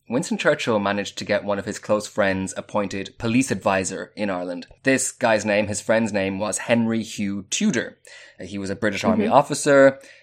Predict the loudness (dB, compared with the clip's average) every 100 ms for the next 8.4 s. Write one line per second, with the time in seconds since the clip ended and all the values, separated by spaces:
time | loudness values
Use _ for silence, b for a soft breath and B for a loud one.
0 | B 2 2 0 -4 -8 -8 -8 -12 -10
1 | -6 -4 -4 -4 -6 -4 -6 -4 -2 0
2 | -2 -2 -2 2 4 4 2 -6 -2 0
3 | -2 -4 -6 -8 -4 -2 -2 -4 -6 -8
4 | 0 0 2 0 -2 -4 -10 -4 -4 -2
5 | -4 -6 0 2 2 -2 -4 -2 2 2
6 | 2 4 4 4 0 -2 0 0 0 -2
7 | 0 2 2 0 -6 -8 -8 -6 -6 -6
8 | -10 -10 -12